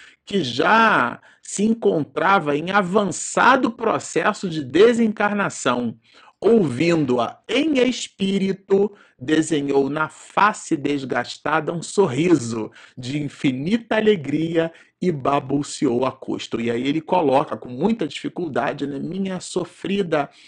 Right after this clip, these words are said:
Artemis, filha adorada", tá cheio de reticências, né? "Graças a Deus." E ele então cai em coma.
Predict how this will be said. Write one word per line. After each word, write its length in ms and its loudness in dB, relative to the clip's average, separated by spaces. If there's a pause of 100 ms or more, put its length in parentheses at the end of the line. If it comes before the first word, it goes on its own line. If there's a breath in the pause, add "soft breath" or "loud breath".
(300 loud breath)
Artemis, 2000 -6 (260 soft breath)
filha 1000 -6
adorada", 680 -2
tá 160 -8
cheio 360 -6
de 100 -4
reticências, 920 -10
né? 160 -6 (440 soft breath)
"Graças 720 -6
a 100 -4
Deus." 640 -10 (100)
E 180 -6
ele 220 -4
então 460 -8 (400 soft breath)
cai 340 -4
em 100 -8
coma. 500 -14